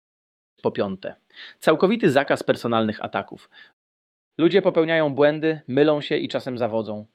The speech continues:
ale to nie powód, by odbierać im szacunek. Nie ma usprawiedliwienia dla ataków personalnych. Zwracajcie uwagę na komentarze i zachowania, które mogą sprawić, że ktoś poczuje się zepchnięty na margines. To odpowiedzialność nie tylko lidera, ale całego zespołu.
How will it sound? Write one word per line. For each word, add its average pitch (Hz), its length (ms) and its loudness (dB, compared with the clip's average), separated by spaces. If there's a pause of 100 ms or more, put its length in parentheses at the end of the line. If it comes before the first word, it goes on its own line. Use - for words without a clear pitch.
(160)
ale 127 180 2
to 131 100 -4
nie 156 140 -2
powód, 156 300 0
by 131 120 2
odbierać 117 420 0
im 117 80 -12
szacunek. 104 520 -12 (1400)
Nie 262 100 4
ma 226 100 6
usprawiedliwienia 117 720 0
dla 107 140 2
ataków 104 340 -4
personalnych. 95 640 -12 (300)
Zwracajcie 190 460 2
uwagę 156 260 4
na 127 100 0
komentarze 117 540 -2
i 131 40 0
zachowania, 117 460 -2
które 113 220 -4
mogą 160 280 2
sprawić, 117 380 -4
że 110 120 -2
ktoś - 320 -6 (240)
poczuje 135 340 0
się 123 120 -8
zepchnięty 113 500 -4
na 107 120 -4
margines. 107 640 -8 (500)
To 180 120 4
odpowiedzialność 160 680 0
nie 151 120 -4
tylko 220 280 -2
lidera, 117 460 0 (260)
ale 120 180 2
całego 117 340 2
zespołu. 104 480 -8